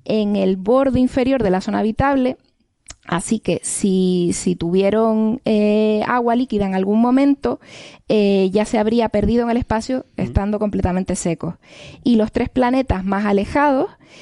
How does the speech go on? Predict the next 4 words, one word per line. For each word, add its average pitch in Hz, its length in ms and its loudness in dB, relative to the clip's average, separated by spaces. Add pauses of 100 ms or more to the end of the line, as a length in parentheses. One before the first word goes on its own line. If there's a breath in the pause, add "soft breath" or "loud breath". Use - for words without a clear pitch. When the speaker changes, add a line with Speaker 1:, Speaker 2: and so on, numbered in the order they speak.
(260 loud breath)
Speaker 1:
eh, 214 680 2
estarían 220 540 0
más 196 320 -2
allá 226 420 -2